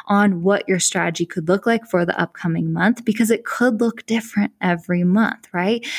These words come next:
If you're just in a general period in your business where you really don't want to promote anything huge,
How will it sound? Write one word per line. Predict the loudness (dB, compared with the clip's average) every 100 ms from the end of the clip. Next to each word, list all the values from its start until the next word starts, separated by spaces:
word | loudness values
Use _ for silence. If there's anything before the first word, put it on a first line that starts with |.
| -2
If | 0 0 2
you're | 2 4
just | 2 0
in | 0 2
a | 0
general | -2 -2 0 2 2 0
period | -2 2 2 2
in | 2
your | 0
business | 0 0 0 0
where | 2
you | 2 2
really | 2 2 2 2
don't | 0 -2 -4 -6
want | -4 -4
to | -8
promote | -4 0 2 2 0 0
anything | 0 0 0 0 0 -2
huge, | -8 -16 -2 2 4 2 0